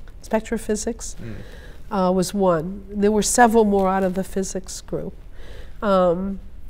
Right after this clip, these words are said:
Speaker 1: what you're thinking about was the formation of Adobe, but that wasn't a spin-off.
Speaker 2: Oh,
Speaker 1: That
Speaker 2: I
Speaker 1: was
Speaker 2: know.
Speaker 1: people who just departed.
Speaker 2: Yeah, yeah, yeah.
Speaker 1: And they based their technology on technology they licensed from Evans and Sutherland.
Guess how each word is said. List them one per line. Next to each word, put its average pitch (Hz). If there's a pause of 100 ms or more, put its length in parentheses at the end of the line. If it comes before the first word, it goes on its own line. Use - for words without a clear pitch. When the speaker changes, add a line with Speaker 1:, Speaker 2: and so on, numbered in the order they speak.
(240)
Speaker 1:
what 190
you're 254
thinking 233
about 190
was 196
the 180
formation 196
of 175
Adobe, 208 (800)
but 220
that 214
wasn't 214
a 208
spin-off. 196
Speaker 2:
Oh, -
Speaker 1:
That 196
Speaker 2:
I 196
Speaker 1:
was 190
Speaker 2:
know. 127
Speaker 1:
people 214
who 220
just 190
departed. 202
Speaker 2:
Yeah, 101
yeah, 101 (220)
yeah. 104
Speaker 1:
And 208
they 220
based 208
their 214
technology 190
on 185
technology 190
they 190
licensed 185
from 185
Evans 185
and 196
Sutherland. 190